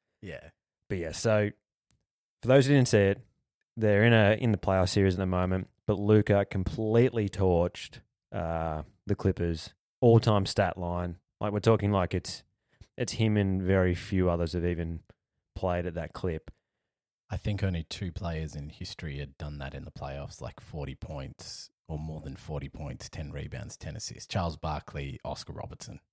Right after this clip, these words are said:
Speaker 2: Yeah.
Speaker 1: For context.
Speaker 2: Yeah, and, um, the fact for me that he did it while Paul George struggled, who has given himself the nickname Playoff P,
Speaker 1: <laughs>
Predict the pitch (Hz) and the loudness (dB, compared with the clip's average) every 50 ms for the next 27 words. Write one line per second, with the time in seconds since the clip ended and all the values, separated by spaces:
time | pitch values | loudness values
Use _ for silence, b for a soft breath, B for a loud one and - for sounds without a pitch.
0 | _ _ _ - 95 82 73 - _ _ _ - 95 - - - - - - - | _ _ _ -10 -8 -8 -10 -12 _ _ _ -14 -12 -10 -10 -12 -10 -10 -12 -14
1 | - - - - - - _ _ _ _ _ _ _ _ _ - 76 69 69 - | -14 -16 -18 -20 -20 -20 _ _ _ _ _ _ _ _ _ -18 -18 -18 -14 -8
2 | 107 113 117 113 110 104 98 - _ _ _ _ _ _ 123 110 - - 123 117 | -2 0 0 0 0 -2 -6 -8 _ _ _ _ _ _ -4 -4 0 2 2 2
3 | 110 - - _ _ - - 117 104 101 95 95 98 101 104 95 101 95 90 - | 2 0 -4 _ _ -2 0 0 0 2 0 0 0 0 0 0 0 -2 -2 -4
4 | - _ _ _ _ _ _ _ _ _ _ _ _ _ _ 110 104 101 101 95 | -8 _ _ _ _ _ _ _ _ _ _ _ _ _ _ -2 -2 0 0 0
5 | 92 92 92 90 87 85 - - _ 107 98 107 101 107 92 92 92 92 90 - | -2 -2 -4 -4 -6 -8 -10 -14 _ -4 -2 0 0 2 2 2 2 2 0 0
6 | - 98 98 95 95 90 90 90 90 87 - - - - 101 87 92 90 107 120 | 0 0 2 2 2 2 2 0 0 0 -2 -4 -4 0 0 0 0 0 0 -2
7 | 135 131 - _ _ _ _ _ _ - 98 92 90 90 90 87 85 85 87 - | -2 -4 -12 _ _ _ _ _ _ -2 0 0 2 0 0 0 -2 -4 -8 -10
8 | _ _ _ _ _ _ _ _ _ _ _ _ - - _ _ _ - 101 104 | _ _ _ _ _ _ _ _ _ _ _ _ -20 -20 _ _ _ -4 -2 -2
9 | 98 90 110 107 110 104 101 - 104 95 - - 95 98 - - 107 98 92 90 | 0 2 2 2 2 2 4 2 2 2 2 0 -2 -2 -2 -2 -2 -2 0 0
10 | 90 87 87 87 - - - - 90 85 85 82 80 - - - 90 85 87 101 | -2 -2 -4 -6 -8 -8 -8 -6 -4 -4 -4 -4 -6 -8 -6 -4 -4 -2 -2 -4
11 | 120 - _ _ _ _ _ _ _ _ _ _ B | -6 -8 _ _ _ _ _ _ _ _ _ _ B